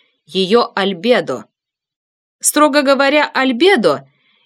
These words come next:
это отношение количества энергии, отражённой поверхностью, к количеству электромагнитной энергии, падающей на эту поверхность.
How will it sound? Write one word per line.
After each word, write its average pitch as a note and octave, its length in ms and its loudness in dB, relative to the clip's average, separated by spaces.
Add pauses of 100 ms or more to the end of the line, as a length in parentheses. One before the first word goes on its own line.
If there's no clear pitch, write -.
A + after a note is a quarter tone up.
это D4 260 2
отношение C#4 920 0
количества C4+ 720 0
энергии, A#3+ 760 2
отражённой A#3 680 -2
поверхностью, G#3+ 1160 -2
к - 40 -20
количеству D4+ 680 2
электромагнитной C#4 880 0
энергии, D#4+ 440 2
падающей C#4+ 800 -2
на A3 220 -2
эту A3 160 -8
поверхность. D#3+ 840 -8